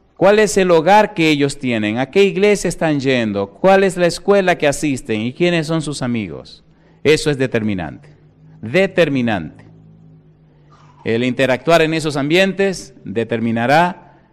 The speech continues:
la vida, más que la vida, determinará, número uno, las ideas, número dos, las acciones, número tres, determinará los hábitos, número cuatro, determinará el carácter y número cinco, determinará el futuro o el destino de nuestros hijos.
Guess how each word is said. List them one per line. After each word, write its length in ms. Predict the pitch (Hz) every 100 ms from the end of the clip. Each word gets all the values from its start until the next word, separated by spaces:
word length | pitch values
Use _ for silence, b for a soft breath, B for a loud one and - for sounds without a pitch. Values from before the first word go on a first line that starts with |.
| _
la 240 | 95 101 101
vida, 640 | 127 202 190 185 - - -
más 240 | 170 185
que 180 | - 175
la 100 | 151
vida, 280 | 143 117 117
determinará, 880 | 135 151 156 160 190 185 - - -
número 320 | 127 151 170
uno, 800 | 214 220 220 - - - - -
las 260 | 135 147 156
ideas, 520 | 156 143 107 85 104
número 320 | 135 151 165
dos, 360 | 190 214 190 -
las 220 | 135 139
acciones, 580 | 143 - 156 123 101 92
número 320 | 131 160 170
tres, 440 | 165 208 208 185 b b b -
determinará 800 | 139 143 156 156 156 156 180 180
los 300 | 156 - 180
hábitos, 420 | 151 127 117 117
número 300 | 156 165 160
cuatro, 480 | 202 196 202 196 -
determinará 1120 | 131 151 160 156 151 147 165 180 - - _ 151
el 180 | 151
carácter 480 | 147 156 170 165 143
y 80 | 139
número 260 | 170 190 185
cinco, 400 | 220 196 170 151
determinará 560 | 147 147 147 143 156
el 120 | 165
futuro 640 | - 170 165 220 202 151 147
o 60 |
el 100 | 147
destino 420 | 143 131 190 170 143
de 80 |
nuestros 340 | 123 117 120 120
hijos. 480 | 110 80 67 -